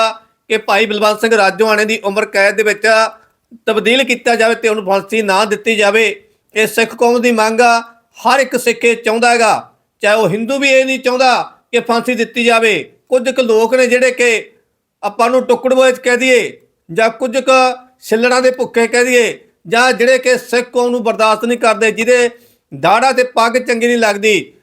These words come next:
ਤੇ ਸਾਰੇ ਸ-, ਹਿੰਦੂ ਤੇ ਸਾਰੇ ਮੁਸਲਮਾਨ, ਸਿੱਖ, ਈਸਾਈ ਕੋਈ ਨਹੀਂ ਚਾਹੁੰਦਾ ਕਿ ਭਾਈ ਬਲਵੰਤ ਸਿੰਘ ਰਾਜੋਆਣੇ ਨੂੰ ਫਾਂਸੀ ਹੋਵੇ। ਪਰ ਕੁਝ ਕੁ ਲੋਕ ਨੇ ਜਿਹੜਾ ਕਿ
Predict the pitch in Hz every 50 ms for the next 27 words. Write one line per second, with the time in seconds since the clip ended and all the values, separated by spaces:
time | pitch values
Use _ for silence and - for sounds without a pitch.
0 | _ _ _ 214 202 - - 196 202 220 240 240 220 220 - - - 185 202 196
1 | 196 247 254 247 247 240 - _ _ _ _ - 208 208 202 - - 202 220 233
2 | 240 247 226 208 208 214 208 226 226 214 220 220 226 233 220 220 - 226 220 -
3 | 226 226 - - 214 202 214 233 226 185 143 - - _ _ _ _ _ _ -
4 | 208 240 277 269 285 277 247 - 254 247 254 254 269 262 233 160 123 - _ _
5 | _ _ _ _ - 233 233 233 247 220 226 226 233 220 233 220 220 247 240 247
6 | 233 214 196 185 220 220 214 220 214 - - 202 208 196 - 233 214 202 202 196
7 | 214 185 123 104 - _ _ _ _ _ _ _ _ _ _ - 220 226 226 -
8 | - 269 226 277 233 254 240 233 226 226 214 233 240 240 226 202 233 240 240 226
9 | 220 - 233